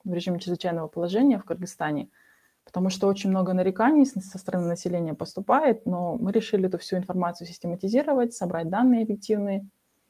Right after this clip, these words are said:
о том, что вообще у нас в Кыргызстане в режиме чрезвычайного положения, чрезвычайной ситуации происходит. А, вот. М, ну, давайте, пока народ присоединяется, я немножко расскажу о своей деятельности, да, раз такой вопрос поступил.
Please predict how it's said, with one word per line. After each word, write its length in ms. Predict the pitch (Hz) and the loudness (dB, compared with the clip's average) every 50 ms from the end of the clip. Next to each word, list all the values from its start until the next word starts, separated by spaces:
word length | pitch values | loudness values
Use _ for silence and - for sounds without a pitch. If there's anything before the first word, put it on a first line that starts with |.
| _ _ _ _ _ _ | _ _ _ _ _ _
о 100 | - 165 | -10 -6
том, 200 | - 190 202 208 | -4 -2 -2 -2
что 180 | 208 - - 185 | -2 -2 0 0
вообще 240 | 185 175 - - 180 | 0 0 -2 -2 -4
у 40 | |
нас 120 | 165 175 - | -4 -4 -4
в 40 | - | -4
Кыргызстане 540 | - 185 185 175 - - 190 202 220 208 | -4 -4 -4 -4 -4 -2 0 2 2 2
в 40 | 180 175 | 2 0
режиме 320 | 175 170 180 180 180 175 | -2 0 0 0 0 0
чрезвычайного 560 | 180 175 165 170 170 - 175 175 170 156 160 | -2 -4 -4 -4 -4 -4 -6 -6 -4 -6 -4
положения, 480 | - 160 160 170 170 180 190 214 202 190 | -4 -2 -2 0 0 0 0 0 0 0
чрезвычайной 480 | 190 175 156 160 - - 180 170 165 | -2 -4 -6 -6 -6 -6 -6 -6 -6
ситуации 360 | - - - 165 185 185 - 202 | -6 -6 -4 -6 -6 -6 -8 -8
происходит. 600 | - - 165 - - - - 143 - - - _ _ _ _ _ _ _ _ _ _ _ _ _ _ _ _ _ _ _ _ _ _ _ _ _ _ _ _ | -6 -6 -6 -6 -6 -6 -6 -4 -4 -6 -8 _ _ _ _ _ _ _ _ _ _ _ _ _ _ _ _ _ _ _ _ _ _ _ _ _ _ _ _
А, 280 | - 147 147 147 160 160 156 | -8 -6 -6 -4 -6 -6 -4
вот. 300 | 170 156 143 139 - - - | -2 -2 -2 -2 -2 -4 -4
М, 500 | 156 151 151 151 147 147 151 151 156 165 | -2 0 2 2 2 2 0 0 0 0
ну, 160 | 180 190 175 | 0 2 6
давайте, 300 | 202 214 226 226 226 - | 6 8 6 6 4 2
пока 340 | - 190 190 - 196 185 180 | 0 0 2 4 4 6 6
народ 300 | 180 185 190 202 190 196 | 6 6 4 4 4 2
присоединяется, 640 | 196 185 185 - 185 185 190 214 269 311 - - 185 | 2 0 0 2 2 2 4 4 2 2 0 -2 -2
я 80 | 175 175 | 0 0
немножко 380 | 185 185 180 185 - - - 175 | 2 2 2 0 -2 -4 -4 -4
расскажу 380 | 170 - - 196 185 180 180 | -4 -4 -4 -4 -2 0 0
о 60 | 170 | -2
своей 220 | 170 - - 160 160 | -2 -2 -4 0 2
деятельности, 480 | 165 214 294 - 285 214 190 - - | 4 4 4 4 2 0 0 -2 -2
да, 120 | 160 175 208 | -2 0 0
раз 140 | 226 214 - | 0 -2 -4
такой 220 | - - - 160 | -6 -6 -4 -4
вопрос 300 | 165 - - 165 160 - | -4 -4 -4 -6 -6 -6
поступил. 540 | - 151 143 - - 147 - 156 147 143 143 | -8 -10 -10 -10 -10 -10 -6 -4 -4 -4 -6